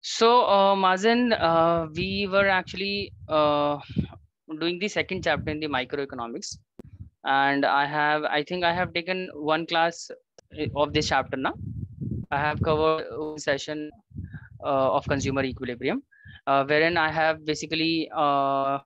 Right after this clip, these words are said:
explained the very basic concept of consumer equilibrium, like who is a consumer, what, what is the meaning of equilibrium, and what is actually consumer's equilibrium, something, uh, like this.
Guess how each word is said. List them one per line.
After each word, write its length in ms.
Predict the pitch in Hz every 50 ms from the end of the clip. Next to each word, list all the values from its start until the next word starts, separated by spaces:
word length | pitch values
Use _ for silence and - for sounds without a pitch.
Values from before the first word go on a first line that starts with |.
| _ -
explained 580 | - 156 - - - 156 156 156 156 156 151 147 - - 147
the 140 | 147 151 143
very 240 | 143 147 147 151
basic 340 | 151 147 147 143 143 151 -
concept 320 | - 143 139 - 147 139 147
of 100 | 139 -
consumer 340 | 143 135 127 135 127 135
equilibrium, 500 | 131 127 120 - 131 131 127 131 143 139
like 200 | 135 135 139 135 - - - - - - - - - 123 -
who 180 | 139 147 165
is 120 | 170 151 160
a 60 | 151
consumer, 640 | 147 143 139 131 139 139 135 135 139 139 139 135
what, 240 | 135 135 139 139 139 139 143 143 139 147
what 240 | 143 143 139 139
is 80 | 143 143
the 60 | 147
meaning 260 | 139 139 131 131 139
of 100 | 135 127
equilibrium, 680 | 139 131 - 135 135 131 131 127 127 131 127 127 123 123
and 460 | 120 127 127 131 127 127 127 131 127 - - _ - - - - - - _ _
what 280 | - 143 143 147 147 147 - 143 - -
is 280 | 156 156 151 - - 139
actually 420 | 143 143 - - - 156 156 147
consumer's 560 | - 147 139 131 135 151 151 156 160 156 151
equilibrium, 720 | 156 151 131 147 147 143 139 131 139 139 135 131 131 127 123 _ _ _ _ _ _ _ - - - - - - - - - - _ _ _ _ _
something, 600 | - - 160 147 143 131 165 160 156 156 151 139 - 131
uh, 340 | 147 143 135 135 127 127 - 98 - - - - _ _ _ _ _ _ _ _ _ _ _ - _ _ _ _ _ -
like 240 | 151 139 139 127 117
this. 240 | 120 113 - -